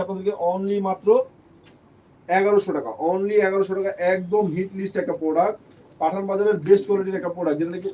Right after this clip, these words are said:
অন্য বডির নিচে কাজ করা হবে। Just একটা জিনিস আপনাদেরকে দেখা দিই, ব্ল্যাক এর মধ্যে খুবই সুন্দর একটা কাজ, এটা হচ্ছে ব্ল্যাক এর মধ্যে খুবই সুন্দর এবং নিচে কিন্তু এমব্রয়ডারি কাজ করা হবে বোরিং স্টাইলের। কাটক। আপনি এটা চাইলে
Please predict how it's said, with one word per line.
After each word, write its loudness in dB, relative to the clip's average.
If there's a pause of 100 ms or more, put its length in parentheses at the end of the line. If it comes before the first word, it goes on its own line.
অন্য -2 (240)
বডির 0
নিচে -2
কাজ -2
করা -4
হবে। -4
Just -10
একটা -10
জিনিস -8
আপনাদেরকে -6
দেখা -4
দিই, 0 (400)
ব্ল্যাক 2
এর -2
মধ্যে 2
খুবই -2 (120)
সুন্দর 2 (100)
একটা -6
কাজ, -8 (440)
এটা -2
হচ্ছে -2
ব্ল্যাক 0
এর -2
মধ্যে 2
খুবই -6
সুন্দর 0
এবং 2 (120)
নিচে -8
কিন্তু -2 (180)
এমব্রয়ডারি -2
কাজ -2
করা 0
হবে -2 (100)
বোরিং 0 (120)
স্টাইলের। -2 (560)
কাটক। 2 (300)
আপনি -6
এটা 2
চাইলে 6